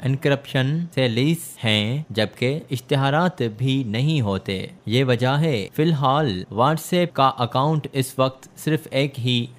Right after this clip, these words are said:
डिवाइस में इस्तेमाल हो सकता है। अभी Facebook मैसेंजर्स में जो हवाले से नज़र आ रहा है, वो मैसेंजर्स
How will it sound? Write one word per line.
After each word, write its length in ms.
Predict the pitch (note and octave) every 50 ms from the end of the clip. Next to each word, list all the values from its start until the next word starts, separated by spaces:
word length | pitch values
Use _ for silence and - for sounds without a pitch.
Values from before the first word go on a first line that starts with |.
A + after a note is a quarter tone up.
| -
डिवाइस 460 | A2 G#2+ B2 B2 B2 B2 A#2+ A2 A2
में 240 | G#2 G2+ G2 G2 -
इस्तेमाल 520 | A2 - - - A2 G2+ G2 F#2+ F#2+ G2 G2+
हो 180 | G#2 A#2 A#2 A2+
सकता 420 | - G2 F#2 - - - G2 G2
है। 240 | G2+ G2+ F#2+ F#2 - -
अभी 240 | A#2 A#2+ C#3 D#3+ D3+
Facebook 520 | - D#3 D#3 D#3+ D#3 - F3 F3+ E3+ - F#3 F#3 F#3 B2+
मैसेंजर्स 640 | A2 A#2 B2+ A#2+ C#3 C#3 C3 B2+ C3+ C3 B2+ A#2+ -
में 220 | A#2 A#2 A#2 A#2 A2+
जो 200 | A2 A2 A2+ A#2 -
हवाले 420 | A2+ A2 A#2+ C3+ D3 D#3 D#3+ D#3+ D#3+ - -
से 220 | - - C3+ B2 - - A2+
नज़र 380 | A2+ A#2 A#2+ B2 C3+ B2 A2+ -
आ 140 | G#2+ A2+ B2
रहा 300 | C3+ C#3 C3 A2+ G#2+ G#2 A2
है, 300 | A2+ A2+ G2 F2+ F#2 - - -
वो 180 | G2 G#2 A2+ G#2+
मैसेंजर्स 680 | G2+ G#2 A2 - B2+ A#2+ A#2 A#2+ C3 C3 B2 B2 -